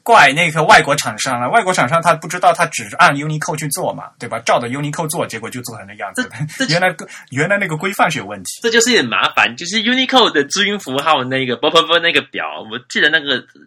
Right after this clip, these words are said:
Speaker 2: 范例用字好像是方正的还是汉语的。<laughs> 所以其实，所以很多字的习-，的习惯也跟我们平常写的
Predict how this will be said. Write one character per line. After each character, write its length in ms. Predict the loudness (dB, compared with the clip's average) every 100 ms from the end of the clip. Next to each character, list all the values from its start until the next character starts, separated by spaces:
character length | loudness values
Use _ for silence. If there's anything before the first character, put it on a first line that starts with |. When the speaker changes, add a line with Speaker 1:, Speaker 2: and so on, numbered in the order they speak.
| _ -8 2
Speaker 2:
范 180 | 2 4
例 60 |
用 180 | 2 0
字 140 | -2 -4
好 180 | -4
像 160 | -4 -4
是 80 | -4
方 200 | -4 -4 -4
正 160 | -8
的 80 | -8
还 120 | -12
是 140 | -12 -12
汉 160 | -14
语 180 | -20 _
的。 640 | -20 _ _ _ _ -12
<laughs> 540 | -12 _ _ _ _ -6
所 120 | -2
以 80 | -2 -4 -10 _ -10
其 160 | -6 -2
实， 200 | -2 -6 _ -4
所 120 | 4
以 40 | 6
很 140 | 4
多 140 | 2 2
字 120 | 4
的 100 | 6
习-， 360 | 4 0 -4 0
的 120 | 2
习 300 | 2 2 4
惯 200 | 6 6
也 160 | 4
跟 220 | 2 0 0
我 60 |
们 160 | -4 -8
平 180 | -8 -2
常 200 | 0 0
写 140 | -6
的 120 | -6